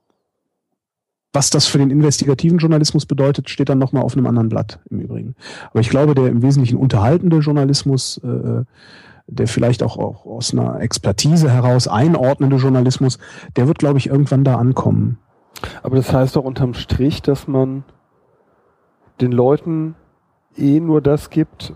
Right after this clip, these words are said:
Speaker 2: was sie wollen. Also ich sehe das bei, bei, bei den Bild Plus Modellen, äh, beispielsweise, da laufen ja all die Stoffe toll, die mit Sport und Titten zu tun haben.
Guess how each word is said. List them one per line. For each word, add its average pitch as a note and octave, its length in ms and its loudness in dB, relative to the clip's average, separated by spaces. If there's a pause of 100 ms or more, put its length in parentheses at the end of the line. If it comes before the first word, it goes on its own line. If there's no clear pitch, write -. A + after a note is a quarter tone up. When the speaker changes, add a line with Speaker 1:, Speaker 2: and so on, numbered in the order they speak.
Speaker 2:
was C3+ 240 -2
sie C3 380 -2
wollen. C3 520 0 (340)
Also D3 200 0
ich C3 100 -2
sehe F3 100 2
das E3 200 2
bei, C3 280 0
bei, C3 220 2
bei C3 180 0
den C3+ 180 -2
Bild C#3 240 -2
Plus D#3+ 340 -4
Modellen, E3+ 580 -2 (680)
äh, C#3 200 2
beispielsweise, C#3+ 760 -2
da C#3 280 0
laufen C#3 380 -2
ja C#3+ 120 2
all D3 180 0
die C#3+ 180 -4
Stoffe D#3 380 -4
toll, D3 320 -2
die D3 80 -4
mit C#3+ 160 -6
Sport D#3 400 -2
und C#3+ 140 -10
Titten E3+ 260 -6
zu F3 160 -8
tun F3+ 340 -8
haben. F#3 360 -6